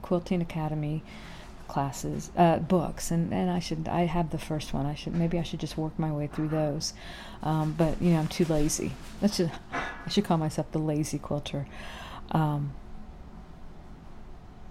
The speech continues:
where am I going with this? Now I can't remember. Oh, I would like to get better. But what's, but the fact is, is the mo-, uh, I,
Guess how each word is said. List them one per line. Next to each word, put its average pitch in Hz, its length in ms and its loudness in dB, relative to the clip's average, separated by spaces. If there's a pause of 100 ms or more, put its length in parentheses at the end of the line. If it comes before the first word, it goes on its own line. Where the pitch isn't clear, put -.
(400)
where 180 100 8
am 170 80 6
I 160 80 4
going 156 300 2
with 160 160 -2
this? 139 400 -4 (560)
Now 170 120 4
I 165 60 0
can't - 200 -2
remember. 156 460 0 (360)
Oh, 147 220 2
I 196 100 12
would 190 140 10
like 170 180 6
to - 60 -6
get 151 140 -2
better. 147 360 0 (1300)
But 165 300 8
what's, 170 300 4 (500)
but 170 160 6
the 170 80 6
fact 175 560 2
is, 165 460 2
is - 220 -2
the 160 120 2
mo-, 160 200 0 (120)
uh, 165 200 2 (360)
I, - 160 0